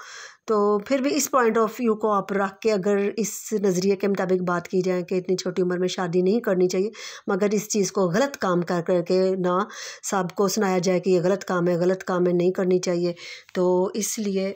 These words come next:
मैं आपको ये बात क्लियर करना चाहती थी। तो ठीक है, तो इस तरह नहीं कहना चाहिए, बुरी बात है। तो,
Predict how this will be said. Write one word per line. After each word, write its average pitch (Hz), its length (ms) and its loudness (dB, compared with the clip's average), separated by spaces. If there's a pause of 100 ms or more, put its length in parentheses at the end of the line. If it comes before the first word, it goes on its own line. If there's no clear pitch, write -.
मैं 180 260 -4
आपको 170 340 -6
ये 175 100 -4
बात 170 240 -4
क्लियर 175 300 -6
करना 165 280 -6
चाहती 226 340 -4
थी। 233 180 -4 (440)
तो 170 600 -4 (500)
ठीक 185 200 -6
है, 220 120 -8 (440)
तो 190 80 -6
इस 185 160 -6
तरह 190 120 -4
नहीं 196 140 0
कहना 160 260 -8
चाहिए, 175 220 -10
बुरी 170 200 -6
बात - 340 -16
है। 190 60 -14 (1000)
तो, 208 440 -10